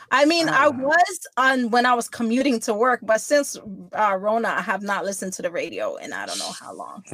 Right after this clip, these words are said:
Speaker 2: And that's, that's like, you know, people have to accept that. Like, we live, we, we live in a whole new world right now. Like, people are,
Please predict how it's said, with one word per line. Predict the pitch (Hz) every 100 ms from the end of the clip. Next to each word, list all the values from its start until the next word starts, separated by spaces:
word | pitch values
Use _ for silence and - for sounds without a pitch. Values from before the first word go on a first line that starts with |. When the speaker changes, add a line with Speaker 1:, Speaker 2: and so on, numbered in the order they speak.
| 62 - - -
Speaker 2:
And | 131
that's, | 131 127 - - - _ _ -
that's | 143 151
like, | 170 139 - - - - - -
you | 160
know, | 143
people | 170 170
have | 165
to | 156
accept | 135 135 185 -
that. | 117 120
Like, | 120 165
we | 151
live, | 160
we, | 135 139 -
we | 139
live | 156 131
in | 131
a | 117
whole | 127 135 151 147
new | 147 131
world | 143 147
right | 120 117
now. | 117 117 117
Like, | 113 117 - -
people | - 151 156
are, | 147 135 127 120